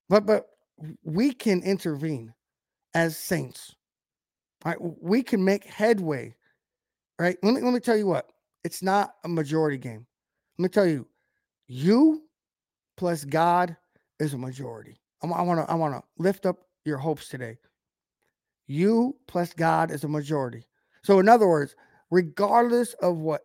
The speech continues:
anybody else around you thinks or believes or says, regardless of the numbers, you plus God are the majority. All right? We, we need to stop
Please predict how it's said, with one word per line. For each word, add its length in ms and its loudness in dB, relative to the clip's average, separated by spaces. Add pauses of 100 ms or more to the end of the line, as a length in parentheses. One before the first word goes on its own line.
(100)
anybody 480 0
else 240 -4
around 380 -8
you 160 -20 (680)
thinks 540 -8 (300)
or 100 0
believes 600 -6 (120)
or 180 -2
says, 680 -10 (400)
regardless 880 2
of 200 -4
the 80 -2
numbers, 560 -8 (960)
you 640 0 (380)
plus 240 -6
God 480 -8 (560)
are 100 -4
the 80 -6
majority. 760 -4 (840)
All 60 0
right? 120 0
We, 160 2
we 160 2
need 200 4
to 60 0
stop 480 -2